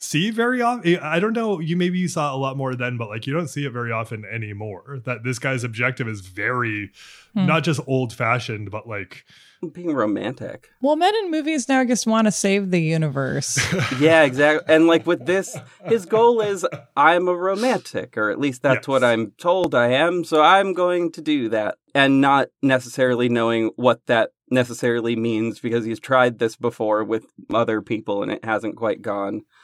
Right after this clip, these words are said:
Speaker 1: Mm-hmm.
Speaker 3: the direction. There hasn't been that spark, as it were. But this time there is a bit of spark, and it's real, real sweet.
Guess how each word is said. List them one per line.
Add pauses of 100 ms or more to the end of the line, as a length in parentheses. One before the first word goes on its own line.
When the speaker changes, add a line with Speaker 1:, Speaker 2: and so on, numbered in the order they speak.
(140)
Speaker 1:
Mm-hmm.
Speaker 3:
the
direction.
There
hasn't
been
that
spark,
as
it
were. (460)
But
this
time
there
is
a
bit
of
spark,
and
it's
real,
real
sweet.